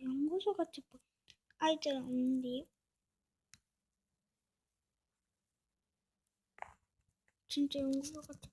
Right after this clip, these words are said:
보이는 아이들은 없는데. 이렇게.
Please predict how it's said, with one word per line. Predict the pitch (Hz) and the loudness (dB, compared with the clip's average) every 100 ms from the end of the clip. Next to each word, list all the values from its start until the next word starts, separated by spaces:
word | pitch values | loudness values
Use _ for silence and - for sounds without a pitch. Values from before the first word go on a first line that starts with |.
| - | 4
보이는 | 277 277 - | 8 10 8
아이들은 | 294 294 302 | 6 -8 -16
없는데. | 285 - 269 294 294 - _ _ _ - _ - - - - _ _ _ _ _ _ _ _ - - - - - - _ - - _ - - - - - _ _ _ _ _ - - - _ - - - - - | -18 -12 -10 -10 -16 -20 _ _ _ -20 _ 0 8 8 8 _ _ _ _ _ _ _ _ -4 -2 0 -2 -6 -8 _ -2 -2 _ -10 -2 0 0 -4 _ _ _ _ _ -14 -14 -14 _ 2 4 4 2 4
이렇게. | 392 392 - 202 | 6 8 6 -2